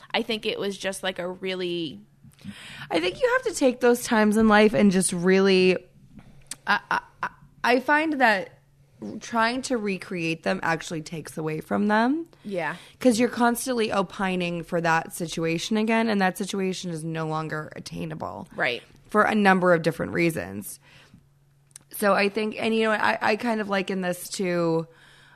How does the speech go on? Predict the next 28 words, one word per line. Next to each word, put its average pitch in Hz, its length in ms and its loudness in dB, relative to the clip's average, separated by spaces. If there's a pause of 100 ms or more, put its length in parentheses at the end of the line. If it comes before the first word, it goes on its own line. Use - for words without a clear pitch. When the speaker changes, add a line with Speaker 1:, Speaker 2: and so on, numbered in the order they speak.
(160)
Speaker 2:
"Oh, 240 240 4
don't 247 220 0
you 269 180 0
miss 226 560 0
your 214 180 2
children 196 600 0
being 196 400 0
small?" 185 460 2
It's 226 200 -4
like, 294 160 -4
yeah, 349 180 -2
part 226 300 -2
of 240 80 0
me 226 140 2
is 208 100 -2
like, 208 140 -2
they 202 100 0
were 190 140 0
so 202 240 0
cute 202 400 0
and 185 140 0
they 180 200 2
just, 175 300 -8
you 180 80 -4
know, 170 180 -2
they're 175 160 2
adorable 170 560 2
and, 151 240 -6